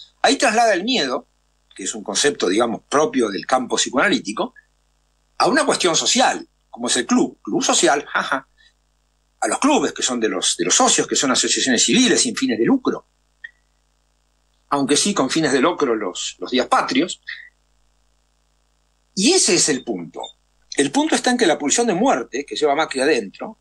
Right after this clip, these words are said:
el tánatos, debe monetizar el club, debe destruirlo, para fundar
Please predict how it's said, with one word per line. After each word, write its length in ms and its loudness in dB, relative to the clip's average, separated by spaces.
el 160 -2
tánatos, 640 0
debe 360 0
monetizar 840 0
el 140 -8
club, 300 -6
debe 180 4
destruirlo, 840 0
para 200 2
fundar 500 0